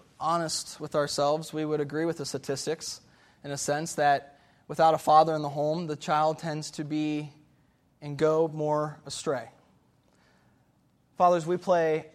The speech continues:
a specific and special role in our children's lives.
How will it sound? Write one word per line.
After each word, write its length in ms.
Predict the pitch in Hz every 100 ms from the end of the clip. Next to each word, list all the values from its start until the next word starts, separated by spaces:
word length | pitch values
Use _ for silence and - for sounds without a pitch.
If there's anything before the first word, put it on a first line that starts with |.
| _ -
a 40 | 156
specific 800 | - 160 - 180 170 185 - -
and 120 | 151
special 640 | - - 170 - 175 160
role 440 | 156 156 131 123 120 _ _ _ _ _ -
in 80 | 147
our 80 |
children's 460 | 135 147 135 135 -
lives. 420 | 120 - - -